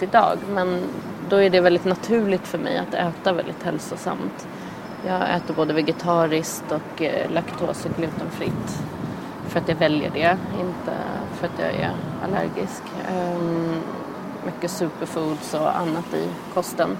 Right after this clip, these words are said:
Men för mig har det alltid, det är mitt mantra liksom, att hälsosam mat ska smaka bra, det ska vara kryddor. Jag är så förtjust i olika kryddsättningar och örter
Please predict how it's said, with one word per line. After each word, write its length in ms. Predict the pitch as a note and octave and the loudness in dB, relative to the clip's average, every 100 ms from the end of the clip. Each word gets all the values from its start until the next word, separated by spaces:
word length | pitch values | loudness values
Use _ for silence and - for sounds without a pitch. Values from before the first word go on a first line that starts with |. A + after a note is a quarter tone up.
| - - - - | -6 -10 -10 -2
Men 440 | G3 F#3+ F#3 F#3 F3+ | 4 6 8 6 2
för 180 | - G#3 | 6 6
mig 460 | G#3+ A3 G#3+ G3+ | 8 8 8 8
har 140 | F#3+ F#3 | 8 10
det 80 | F3 | 10
alltid, 280 | E3+ F#3+ E3+ | 10 6 8
det 60 | |
är 40 | F3+ | 6
mitt 200 | F3 F#3+ | 6 4
mantra 460 | F3+ D#3+ D#3+ F#3 | 4 4 4 2
liksom, 300 | B2+ D3 - | 2 0 -2
att 420 | E3+ - F3 - - | -2 -4 -4 -8 2
hälsosam 640 | F#3+ E3+ - F3 F3 E3+ | 4 4 0 2 4 4
mat 220 | D#3+ D#3 - | 2 -2 -4
ska 440 | - - E3+ D#3+ D#3+ | -10 2 4 4 2
smaka 520 | - - E3+ D#3+ E3 | -6 -4 -2 0 -2
bra, 400 | D#3 E3 E3 D#3 | 4 8 8 8
det 120 | E3 | 2
ska 240 | - - | -2 -2
vara 160 | D#3 - - | 0 -2 -4
kryddor. 720 | F#3 F3+ D#3 - E3 E3 D#3+ | -6 -4 -6 -4 0 2 2
Jag 240 | D#3 - E3 | 2 2 2
är 220 | - D3+ F3 | 2 0 -2
så 220 | - F3+ | 0 0
förtjust 540 | E3+ F3 F3 D#3+ - - | 0 -2 -2 -4 -6 -4
i 240 | - F3 - - - - - | -2 -2 -4 -10 -10 -10 -2
olika 280 | F3 E3 - | 2 2 2
kryddsättningar 1000 | E3+ F3+ E3 - - D#3 - D#3+ D#3 D#3 | 0 2 0 0 -2 -2 0 0 0 2
och 120 | D#3 | 0
örter 580 | - - - E3+ D#3 D#3+ | 0 -4 -4 0 2 2